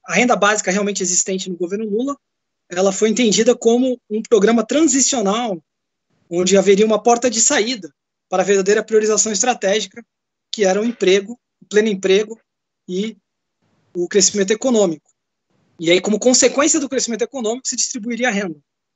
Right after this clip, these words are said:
Então, a renda, ela é uma variável que é ajustada em função do crescimento econômico. Quando as costas dos formuladores lulistas, do governo, a, o Bolsa Família foi, na verdade, a variável de ajuste.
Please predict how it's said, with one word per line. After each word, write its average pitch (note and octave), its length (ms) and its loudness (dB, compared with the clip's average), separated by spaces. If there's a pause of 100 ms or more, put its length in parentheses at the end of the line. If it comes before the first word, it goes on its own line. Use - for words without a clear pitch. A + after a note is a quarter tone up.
(300)
Então, - 180 -6
a F3+ 40 -2
renda, G#3+ 260 2
ela A3 220 4
é G#3+ 160 4
uma A3 160 -6
variável A3 800 -2
que A3 100 -2
é A3 60 0
ajustada B3 580 -2
em F#3+ 60 -4
função F#3 280 -4
do F#3 80 -6
crescimento F#3 380 -6
econômico. F#3 420 -8 (920)
Quando A#3+ 720 6 (280)
as - 220 2
costas B3+ 600 0
dos F#3 160 -4
formuladores F3+ 960 -2 (380)
lulistas, G3 600 2
do E3+ 100 0
governo, G#3 560 2 (680)
a, E3+ 640 -4
o F#3 80 0
Bolsa G3 300 4
Família A3+ 320 4
foi, B3+ 160 2
na C4 80 0
verdade, A#3 380 2
a E4+ 220 2
variável G#3+ 400 0
de F#3+ 100 -2
ajuste. E3 480 -6